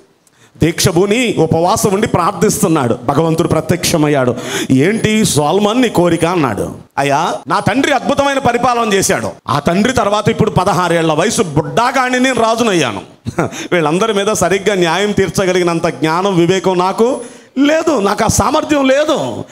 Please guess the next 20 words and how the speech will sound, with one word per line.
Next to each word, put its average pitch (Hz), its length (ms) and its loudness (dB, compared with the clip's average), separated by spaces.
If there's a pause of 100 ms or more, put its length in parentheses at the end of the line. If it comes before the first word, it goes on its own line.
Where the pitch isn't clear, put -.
(280)
నాకు 156 280 0
ఆ 156 60 0
జ్ఞాన 180 400 0
వివేకాలు 202 460 0
దయచే 175 300 2
ప్రభు" 156 240 0
అని 190 200 0
అడిగాడు. 156 340 0 (880)
"శభాషయ్య, 220 600 0 (200)
నువ్వు 165 160 2
అడిగిన 190 240 0
మనం 190 280 0
నాకు 170 160 0
నచ్చింది. 160 460 0 (880)
పూర్వీకుల్లో 247 680 2
ఎవరికి 190 380 0
ఇవ్వనంత 180 400 0
జ్ఞానాన్ని 196 720 0 (480)
నీకు 170 160 2
ఇస్తున్నాను. 113 560 0